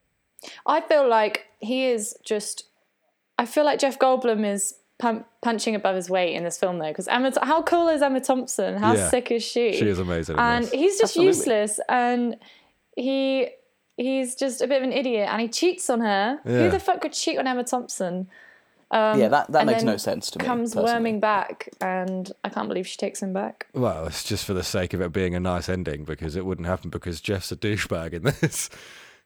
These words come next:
Speaker 3: Yeah.
Speaker 1: Yeah.
Speaker 3: Despite all of this, I kind of had a good time with it. There were, there were
Speaker 2: Mm.
Speaker 3: moments of really good stuff, and the rest of it just sort of passed me by. So I feel like I had an okay
Speaker 2: Yeah, it was. I,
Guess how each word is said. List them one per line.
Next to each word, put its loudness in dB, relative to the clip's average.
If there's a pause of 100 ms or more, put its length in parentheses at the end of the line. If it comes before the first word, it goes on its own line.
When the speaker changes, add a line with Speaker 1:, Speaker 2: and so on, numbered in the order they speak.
(480)
Speaker 3:
Yeah. 4
Speaker 1:
Yeah. -2 (280)
Speaker 3:
Despite 4
all 2
of -2
this, 0 (240)
I 2
kind 4
of -2
had 2
a 2
good 0
time 4
with 0
it. 2 (580)
There 4
were, 2
there 4
were 6
Speaker 2:
Mm. 2
Speaker 3:
moments 0
of -2
really 2
good -2
stuff, -2
and 0
the 0
rest 0
of -4
it -2
just -6
sort -2
of -8 (300)
passed -2
me -4
by. -2
So -6
I -6
feel -4
like 0
I 0
had -4
an -2
okay -4 (240)
Speaker 2:
Yeah, 0 (380)
it -8
was. -2 (120)
I, 2